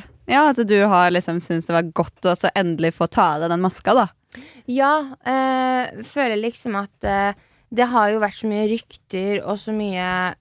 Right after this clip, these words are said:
Speaker 2: forskjellig om både det ene og det andre, om min barndom og mine biologiske foreldre, og det er ikke måte på,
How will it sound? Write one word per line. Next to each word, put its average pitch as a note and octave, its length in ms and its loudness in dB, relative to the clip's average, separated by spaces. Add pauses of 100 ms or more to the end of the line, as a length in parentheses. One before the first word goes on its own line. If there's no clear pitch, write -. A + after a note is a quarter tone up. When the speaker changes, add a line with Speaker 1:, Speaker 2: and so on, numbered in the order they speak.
Speaker 2:
forskjellig F#3 680 -4 (140)
om F#3+ 360 -4
både F3+ 240 -4
det F#3 160 -8
ene E3+ 120 -8
og E3+ 40 -10
det F#3 80 -4
andre, F3 380 -6 (100)
om F#3 240 -4 (160)
min F#3 320 -6
barndom F3+ 640 -2
og F#3 320 -2 (340)
mine G3+ 480 -2
biologiske F3+ 640 -4
foreldre, F3+ 720 -4
og F#3+ 140 -2
det F#3+ 100 -2
er F3+ 60 -4
ikke G3+ 180 -6
måte F#3 260 -6
på, A3 60 -4